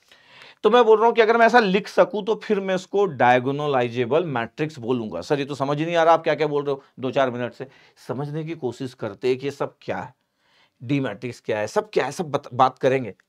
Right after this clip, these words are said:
Topic is very different, बस इंपॉर्टेंट डाला हूं। तो सबसे पहला चीज तो ये इंपॉर्टेंट है कि किसी भी मैट्रिक्स को अगर आप बोलते हो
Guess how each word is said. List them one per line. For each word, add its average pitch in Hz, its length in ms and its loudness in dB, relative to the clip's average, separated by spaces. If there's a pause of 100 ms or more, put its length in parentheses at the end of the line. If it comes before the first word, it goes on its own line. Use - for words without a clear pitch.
Topic 208 240 0
is 196 140 -6
very 151 200 2
different, 202 280 0 (300)
बस 220 200 -2
इंपॉर्टेंट 120 460 -4
डाला 76 140 -16
हूं। - 80 -20 (540)
तो 240 40 -2
सबसे 226 340 0
पहला 190 300 6
चीज 190 240 -6
तो 208 80 2
ये 180 140 2
इंपॉर्टेंट 175 440 -2
है 120 100 -2
कि 185 120 -10
किसी 180 260 -6
भी 202 120 4
मैट्रिक्स 139 420 0
को 175 140 0
अगर 165 140 6
आप 170 100 10
बोलते 127 340 -2
हो 101 280 -4